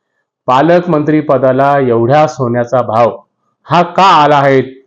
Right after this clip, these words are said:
तर जनतेच्या कर रूपाने गोळा झालेल्या पैशांवर टक्केवारीच्या रूपाने सुन-, सुनियोजित पद्धतीने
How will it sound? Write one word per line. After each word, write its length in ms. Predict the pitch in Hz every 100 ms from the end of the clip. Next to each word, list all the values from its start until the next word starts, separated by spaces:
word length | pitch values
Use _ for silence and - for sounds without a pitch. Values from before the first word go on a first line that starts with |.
| _ _ _ -
तर 140 | 156
जनतेच्या 800 | 135 143 151 170 170 175 170 175
कर 240 | 170 147 151
रूपाने 440 | 147 143 143 147 143
गोळा 340 | 127 127 143
झालेल्या 400 | 127 110 123 127
पैशांवर 640 | 123 117 117 156 147 143 107 - _ _ _ _ _
टक्केवारीच्या 720 | 160 156 208 202 196 190 196 185
रूपाने 480 | 180 185 185 190
सुन-, 500 | 185 190 160 180 180 -
सुनियोजित 800 | - 175 196 185 180 180 202 -
पद्धतीने 540 | 170 151 160 165 165